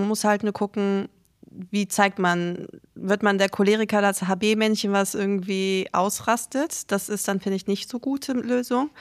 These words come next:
Oder sagt man ja, okay, das ist, ähm, das macht mich sauer oder das ist jetzt echt suboptimal. <laughs>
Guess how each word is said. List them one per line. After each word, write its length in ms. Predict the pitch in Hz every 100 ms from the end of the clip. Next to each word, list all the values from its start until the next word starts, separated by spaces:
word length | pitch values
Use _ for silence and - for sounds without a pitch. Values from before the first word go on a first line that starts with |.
| - - - - -
Oder 520 | 214 214 214 - - - -
sagt 300 | 208 208 208
man 100 | 196
ja, 60 |
okay, 300 | 190 202 190 - - - _ -
das 240 | - 190 -
ist, 380 | 190 180 - -
ähm, 280 | 170 175 -
das 220 | 185 -
macht 200 | 185 -
mich 140 | 180 -
sauer 300 | 175 202 170
oder 180 | 170 - -
das 320 | 175 175 -
ist 180 | 175 -
jetzt 260 | 170 -
echt 180 | 175 -
suboptimal. 720 | - 190 294 - 202 202 220
<laughs> 40 | 233